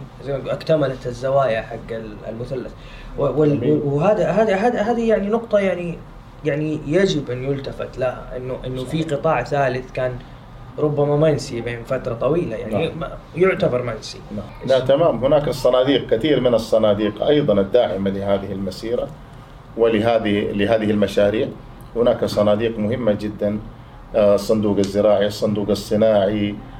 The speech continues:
Speaker 2: الصندوق الجريء، آه، عدد كبير من الصناديق الآن اللي هي راح تدعم هذا العمل. البنوك أيضا، اللي هو بنك الاستثمار أظنه، وبنك ال-،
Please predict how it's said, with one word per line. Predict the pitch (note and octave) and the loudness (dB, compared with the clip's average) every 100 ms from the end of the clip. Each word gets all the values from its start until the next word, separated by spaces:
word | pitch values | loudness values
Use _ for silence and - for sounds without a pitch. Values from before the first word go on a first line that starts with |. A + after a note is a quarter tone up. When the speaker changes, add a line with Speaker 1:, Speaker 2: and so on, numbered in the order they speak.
| - A#2+ | -8 -4
Speaker 2:
الصندوق | A2+ A#2 A2 A2 A2 | 0 0 2 0 2
الجريء، | G2+ G#2 G2+ G#2 G#2 G#2+ A2 | 2 2 2 2 0 0 2
آه، | G#2 G2+ G2+ G#2 G#2 G#2 G#2 G#2 G2 | 4 6 6 6 4 4 4 4 4
عدد | A2+ B2+ A2+ | 4 2 2
كبير | A#2 C#3 B2+ | 2 2 2
من | A2 A2 | 2 0
الصناديق | - G#2+ G#2+ G#2 A2+ A2 | 2 2 2 2 0 0
الآن | A2 A#2 A2+ A2 G2+ - - - - - | 0 2 2 2 -2 -8 -18 -20 -16 -4
اللي | G#2+ G#2 G2+ | -2 0 2
هي | A2 | 4
راح | G#2+ | 2
تدعم | - B2+ A#2 G#2+ G2+ G2 G2 | 2 2 2 2 0 -2 -4
هذا | G2 G#2 G2+ G2+ | -2 0 2 2
العمل. | G2+ B2+ D3+ D3 | 0 0 0 0
البنوك | A#2+ G#2 A2 A#2+ A#2 | -2 -2 2 2 2
أيضا، | A2+ G#2+ G#2 | 2 2 0
اللي | G2+ | 0
هو | G2+ | 0
بنك | G#2+ G#2 G2+ | 0 0 -2
الاستثمار | G2+ - G#2+ G#2+ A2+ G#2+ | -2 -4 -6 -2 0 2
أظنه، | G2 A2 A2+ | 2 0 2
وبنك | A2 G2+ G2+ G2 G2+ | 2 2 0 -2 -2
ال-، | G2 F#2+ F#2 F2+ | -2 -2 -4 -6